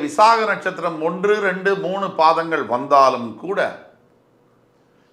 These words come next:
குரு பகவான் உங்களுக்கு விரோதி கிரகம். உபஜயஸ்தானம், ஆறாம் இடம், கொடிய விரோதியாக உங்களுக்கு குரு பகவான்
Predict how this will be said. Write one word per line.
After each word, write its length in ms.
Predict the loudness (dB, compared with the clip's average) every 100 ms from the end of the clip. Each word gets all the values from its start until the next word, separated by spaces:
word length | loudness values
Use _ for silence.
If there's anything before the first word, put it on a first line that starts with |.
| _ _ _ -6
குரு 160 | -2 2
பகவான் 380 | 4 6 6 6 2
உங்களுக்கு 460 | -2 -4 -6 -8 -8 -8 -16 _ _ _ -10
விரோதி 460 | -6 -4 -4 -4 -8 -12
கிரகம். 300 | -14 -18 -20 _ _ _ _ _ _ _ _ _ _ -2
உபஜயஸ்தானம், 1040 | 2 4 4 2 0 -2 2 4 2 0 -8 -18 _ _ _ _ 4 6
ஆறாம் 380 | 8 6 4 2
இடம், 200 | -6 -8 -18 _ _ _ _ _ _ _ 0
கொடிய 320 | 0 2 0 0 0
விரோதியாக 680 | -2 -2 2 4 4 2 -4
உங்களுக்கு 420 | -4 -6 -6 -6 -6 -8
குரு 140 | -8 -6
பகவான் 400 | -6 -2 -2 -2